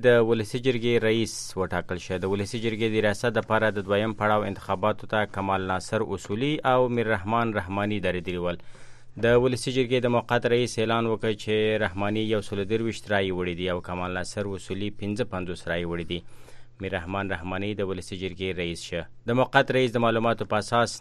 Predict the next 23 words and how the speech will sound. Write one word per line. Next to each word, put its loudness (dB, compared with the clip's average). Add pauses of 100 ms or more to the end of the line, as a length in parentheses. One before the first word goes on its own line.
نن 0
په -2
مجلس -4
کې -2
دوه 0
سوه -2
اووه 0 (100)
څلوېښت -4
وکیلان -2
حاضر -2
ول. -2 (720)
په -2 (120)
همدې -2
حال -4
کې -4
کمال -2
ناصر -4
اصولي -4
ویلي 2
دی 2 (120)
چې -2 (1400)
نوي 6
رئیس 2